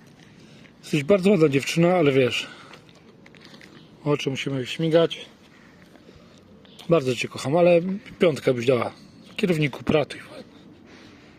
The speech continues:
Piątka, powiedziałem trzy siedemdziesiąt, no, niech będzie.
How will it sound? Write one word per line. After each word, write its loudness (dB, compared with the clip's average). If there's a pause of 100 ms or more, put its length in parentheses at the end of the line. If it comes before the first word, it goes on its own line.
(160)
Piątka, -4 (100)
powiedziałem -6
trzy -6
siedemdziesiąt, -4
no, -6
niech -10
będzie. -10